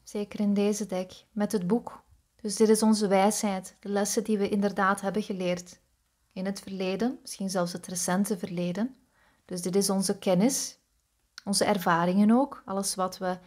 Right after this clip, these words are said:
hebben verzameld de afgelopen tijd. En de toren op de achtergrond staat voor onze, voor onze groei. Dus dit is alsof dat de energie ons wil ondersteunen in dat stukje. Noem het dan spirituele groei, hè, want het is afzondering. Nog heel erg,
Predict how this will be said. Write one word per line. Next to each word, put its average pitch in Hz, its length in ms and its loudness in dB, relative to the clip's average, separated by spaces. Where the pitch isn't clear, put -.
hebben 226 220 0
verzameld 196 560 4
de - 80 -2
afgelopen 214 600 -2
tijd. 185 420 -2
En 240 100 0
de 226 140 0
toren 302 400 6
op 277 80 2
de - 80 2
achtergrond 247 480 -2
staat 226 300 -2
voor 208 140 -10
onze, 196 380 -4
voor 254 160 -2
onze 254 280 4
groei. 226 440 4
Dus 202 200 -2
dit 214 140 0
is 220 140 0
alsof 214 280 0
dat 214 180 -2
de 214 140 -4
energie 208 480 0
ons 208 280 0
wil 202 260 2
ondersteunen 202 720 2
in 208 140 6
dat 196 180 2
stukje. 190 560 -2
Noem 233 180 6
het 240 100 6
dan 214 200 4
spirituele 214 760 2
groei, 175 260 -2
hè, 233 60 -4
want 277 160 -4
het 214 80 -2
is - 120 -6
afzondering. 196 840 0
Nog 190 160 -10
heel 220 280 6
erg, 233 340 2